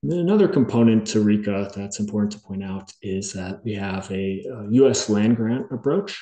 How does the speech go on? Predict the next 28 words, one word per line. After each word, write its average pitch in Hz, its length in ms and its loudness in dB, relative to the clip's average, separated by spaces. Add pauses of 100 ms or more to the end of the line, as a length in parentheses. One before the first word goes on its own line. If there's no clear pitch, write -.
(120)
where 104 120 0
we 104 80 0
have 101 80 -2
a 104 60 -6
threefold 110 580 -4
mission. 101 400 -10
So - 120 -12
the 113 120 -2
teaching, 139 640 -2
which 113 160 -10
we 117 80 -6
talked 101 300 -8
about, 107 420 -6
very 104 160 -2
experiential 98 640 -10
learning, 101 400 -2 (480)
we 123 140 4
also 123 180 0
do 110 160 4
research 123 520 2
and 110 100 2
extension 110 720 -2
and 113 120 -4
include 110 320 -6
the 107 80 -6
students 107 560 -10
in 101 100 -8
those. 107 540 -10